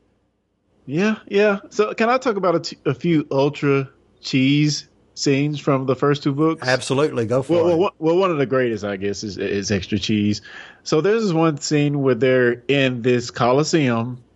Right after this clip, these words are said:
Speaker 1: battling for their life with, I forgot the guy's name, but he has these devices on them that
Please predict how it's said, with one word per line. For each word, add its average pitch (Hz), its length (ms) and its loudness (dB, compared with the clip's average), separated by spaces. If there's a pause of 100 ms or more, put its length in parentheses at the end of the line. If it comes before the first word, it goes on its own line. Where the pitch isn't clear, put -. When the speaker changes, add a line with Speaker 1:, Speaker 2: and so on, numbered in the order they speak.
Speaker 1:
battling 123 380 2
for 139 140 -2
their 151 140 2
life 131 500 0 (640)
with, 135 400 -2
I 123 120 0
forgot 117 300 -2
the 120 60 -4
guy's 113 320 0
name, 117 320 0
but 117 80 0
he 135 140 2
has 135 240 2
these 127 160 -2
devices 117 500 0
on 110 180 0
them 107 200 -2
that 107 180 0